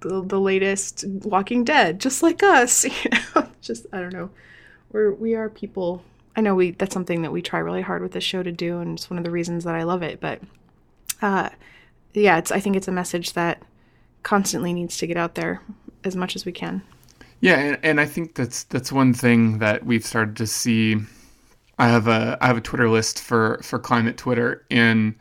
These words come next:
Speaker 2: um, also for weather Twitter, which weather Twitter is usually pretty on point. Like, they very rarely diverge away from, from, you know, like, maps of isobars and that sort of thing, like, very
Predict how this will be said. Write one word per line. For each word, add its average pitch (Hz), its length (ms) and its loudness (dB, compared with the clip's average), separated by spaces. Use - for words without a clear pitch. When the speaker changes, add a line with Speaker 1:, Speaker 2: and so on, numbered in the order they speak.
Speaker 2:
um, 110 400 2
also 117 260 0
for 117 220 -2
weather 120 280 4
Twitter, 107 360 0
which 110 400 -2
weather 156 260 2
Twitter 123 280 0
is 110 120 0
usually 151 360 0
pretty 151 340 0
on 117 200 2
point. 113 340 -2
Like, 107 180 -6
they 117 180 2
very 120 540 2
rarely 110 580 4
diverge 104 520 -2
away 101 260 -2
from, 101 480 -2
from, 104 520 2
you 113 60 -2
know, 101 140 -2
like, 110 380 -10
maps 110 380 2
of 110 80 -6
isobars 101 600 -2
and 101 100 -4
that 98 160 -6
sort 113 160 -4
of 104 60 -6
thing, 107 200 -4
like, 101 240 -4
very 117 600 2